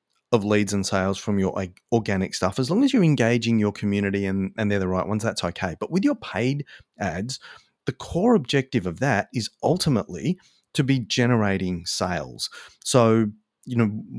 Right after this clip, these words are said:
depending what your funnel looks like, right at the top, some of your ads might be there to raise awareness of who you are, what you do, and what you're offering. Um, some of your ads will be designed to get leads, so it might not be a straight up call to action to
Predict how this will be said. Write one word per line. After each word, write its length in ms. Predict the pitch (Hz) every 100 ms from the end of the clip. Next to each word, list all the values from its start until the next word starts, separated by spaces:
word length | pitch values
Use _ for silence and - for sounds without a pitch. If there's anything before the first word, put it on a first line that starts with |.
| - -
depending 540 | 123 151 151 139 123
what 160 | 107 107
your 120 | 98
funnel 380 | - 107 95 92
looks 220 | - -
like, 300 | 78 135 - - _ -
right 200 | 120 135
at 80 | 117
the 60 | -
top, 360 | - 123 -
some 180 | - 139
of 100 | 127
your 160 | 120 110
ads 220 | 104 110
might 220 | 101 95
be 140 | 110
there 240 | 101 101 98
to 540 | - 98 92 92 90 -
raise 480 | 101 98 98 95 -
awareness 460 | 92 101 107 107 95
of 160 | 90 - -
who 80 | 110
you 160 | 101
are, 120 | 98
what 200 | 95 90
you 80 | 98
do, 300 | 92 98 95 -
and 240 | 95 92
what 120 | -
you're 120 | 92 -
offering. 580 | 127 131 127 127 131 - - - _ _ _ _ -
Um, 580 | 95 95 92 90 87 82
some 240 | - 127 127
of 100 | 113
your 200 | 113 110
ads 280 | 107 107 101
will 120 | 104
be 220 | 104 101
designed 500 | 95 95 98 98 95
to 100 | -
get 340 | 92 90 - -
leads, 520 | 87 107 175 226 226
so 160 | -
it 60 | 87
might 260 | 98 101 104
not 160 | 95
be 120 | -
a 60 | 87
straight 340 | - - 98
up 160 | 98 -
call 180 | 98 92
to 140 | -
action 260 | 95 -
to 80 | 92